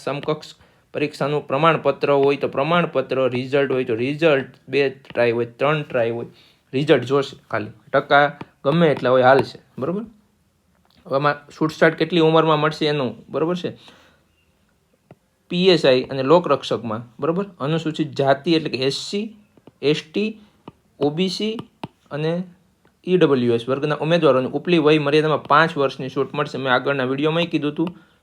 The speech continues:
પાંચ વર્ષની છૂટછાટ ભાઈઓને મળશે. તમામ મહિલા ઉમેદવારને ઉપલી મર્યાદામાં પાંચ વર્ષની છૂટછાટ મળશે અને અનામત કક્ષાના મહિલા ઉમેદવાર હોય એને દસ વર્ષની છૂટછાટ મળશે. બરોબર છે?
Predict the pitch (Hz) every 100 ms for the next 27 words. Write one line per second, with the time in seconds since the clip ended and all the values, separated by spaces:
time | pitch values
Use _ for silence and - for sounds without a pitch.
0 | _ - 143 151 143 139 - 139 - 139
1 | - 143 135 123 135 135 135 139 147 202
2 | 208 _ _ - _ _ - 151 151 139
3 | 131 160 165 165 160 160 160 165 151 135
4 | - 165 143 147 147 143 147 147 143 143
5 | 160 151 151 160 151 156 160 156 156 170
6 | 156 - 135 156 175 180 180 - 165 -
7 | 165 160 143 147 151 147 147 143 139 139
8 | 165 147 139 127 165 180 147 143 143 120
9 | - 127 143 170 170 101 - _ - _
10 | _ - 160 180 180